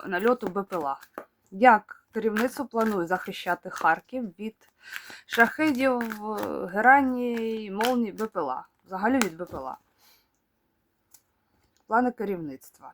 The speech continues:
Так, відлюдник. Ага. А плани. Ага.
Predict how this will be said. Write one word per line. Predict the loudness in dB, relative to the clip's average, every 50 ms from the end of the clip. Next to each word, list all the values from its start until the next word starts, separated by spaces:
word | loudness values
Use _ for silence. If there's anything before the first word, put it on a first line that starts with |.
| _ _
Так, | -6 -6 -6 -6
відлюдник. | -4 -2 0 0 0 0 -2 -4 -6 -12 -18 -20 -20 _ _ -20 _ _ _ _ _ _ _ _ _ _ _ _ _ _ _ _ _ _ _ _ _ _ _ _ _ _ _ _ _ _ _ _ _ _ _ _ _ _ _ _ _ _ _ _ _ _ _ _ _ _ _ _ -20 -20 -20 -20 -20 -20 -20 _ _ _ _ _ _ _ _ _ _ _
Ага. | -4 -2 -2 -2 -4 -6 -10 -8 -6 -6 -6 -6 -8 _ _ _ _ _ _ _ _ _ _ _ _ _ _ _ _ _ _ _ _ _ _ _ _ _ _ _ _ _ _ _
А | -12 -10
плани. | -4 2 6 8 8 8 8 6 6 4 4 2 0 -4 -6 _ -16 -16 -16 -18 -20 _ _ _ _ _ _ _ _ _ _ _ _ _ _ _ _ _ _ _ _ _ _ _ _ _ _ _ _ _ _ _ _ _ _ _ _ _ _
Ага. | -14 -12 -10 -10 -12 -12 -16 -20 -20 -20 -20 _ _ _ -16 -16 -16 -16